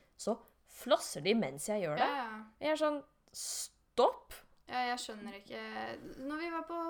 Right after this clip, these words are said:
Speaker 2: hockeykamp også.
Speaker 1: Ja, åh,
Speaker 2: Vi var på
Speaker 1: han st-,
Speaker 2: hockeykamp
Speaker 1: ja.
Speaker 2: i Fjellhallen i Gjøvik,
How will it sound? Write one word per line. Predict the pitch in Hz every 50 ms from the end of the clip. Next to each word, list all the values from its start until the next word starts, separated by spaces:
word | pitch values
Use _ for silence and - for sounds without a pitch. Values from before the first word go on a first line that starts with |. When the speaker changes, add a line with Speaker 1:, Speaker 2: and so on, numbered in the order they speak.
| 320
Speaker 2:
hockeykamp | - 247 220 - - _ _ - 214 220 - 233 233 240 233
også. | 254 254
Speaker 1:
Ja, | 277 277 277 277 277 285 285 285 - - - -
åh, | 202 185 - - - - 190 175
Speaker 2:
Vi | 339 359
var | 339 330 320 311 311
på | 311 330 302
Speaker 1:
han | 311
st-, | 285 277 -
Speaker 2:
hockeykamp | - - - 254 247 - - - 202 208 208 - - 226
Speaker 1:
ja. | 208 277 262
Speaker 2:
i | 277 294 285
Fjellhallen | - - - 294 262 233 208 190 196 196 190 190 185 185 196 220 240 254 262 247 247 - -
i | 247 240
Gjøvik, | 240 226 202 190 185 208 254 330 349 - - -